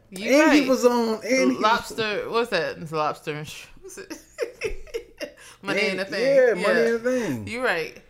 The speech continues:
Speaker 1: I would put him on simply because of
Speaker 2: Bow
Speaker 1: all the
Speaker 2: Wow.
Speaker 1: no, like,
Speaker 2: Criss
Speaker 1: just, like,
Speaker 2: Cross.
Speaker 1: his impact, yeah, in hip hop music as a producer.
Speaker 2: Man.
Speaker 1: Yeah, for sure.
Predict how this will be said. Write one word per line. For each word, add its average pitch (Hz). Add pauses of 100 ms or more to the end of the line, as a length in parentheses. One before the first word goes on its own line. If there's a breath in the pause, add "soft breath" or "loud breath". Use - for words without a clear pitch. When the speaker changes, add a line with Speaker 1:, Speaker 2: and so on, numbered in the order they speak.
(300 soft breath)
Speaker 1:
I 233
would 269
put 262
him 233
on 196
simply 220
because 165
of 160 (760 soft breath)
Speaker 2:
Bow 160
Speaker 1:
all 185
the 151
Speaker 2:
Wow. 101
Speaker 1:
no, 226 (120)
like, 165
Speaker 2:
Criss 196
Speaker 1:
just, -
like, 160
Speaker 2:
Cross. - (160)
Speaker 1:
his 170 (120)
impact, 175 (180)
yeah, 165
in 180
hip 175
hop 156
music 156
as 156
a 143
producer. 147
Speaker 2:
Man. 113
Speaker 1:
Yeah, 165
for -
sure. 160